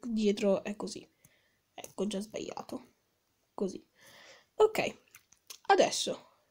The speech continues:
fate la stessa cosa da questa parte, soltanto dall'altro lato, e quindi noi ci vediamo fra poco. Ok, avrete un affare del genere.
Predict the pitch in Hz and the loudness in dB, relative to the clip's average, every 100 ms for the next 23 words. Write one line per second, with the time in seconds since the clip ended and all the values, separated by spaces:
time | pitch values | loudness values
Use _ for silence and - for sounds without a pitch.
0 | _ - - 294 247 214 185 220 254 302 | _ -8 2 4 4 4 2 0 0 2
1 | 302 277 240 202 220 254 247 294 294 240 | 2 2 2 2 2 2 0 0 0 0
2 | 240 277 269 233 208 214 202 208 220 170 | 2 2 2 2 0 2 0 0 0 -2
3 | - 285 - 196 220 165 - 214 170 185 | 0 -2 2 2 2 2 0 -2 -2 -4
4 | - 202 - 180 208 - _ _ _ _ | -6 -6 -6 -6 -6 -10 _ _ _ _
5 | _ _ - - - - - - - - | _ _ -20 -20 -20 -20 -16 -14 -14 2
6 | 262 269 214 190 - - - - - 262 | 2 4 2 0 -4 -14 -14 -6 4 4
7 | 247 214 262 240 254 254 277 233 233 240 | 6 2 2 0 0 2 4 4 4 4
8 | 240 190 180 226 - | 4 0 0 -2 -2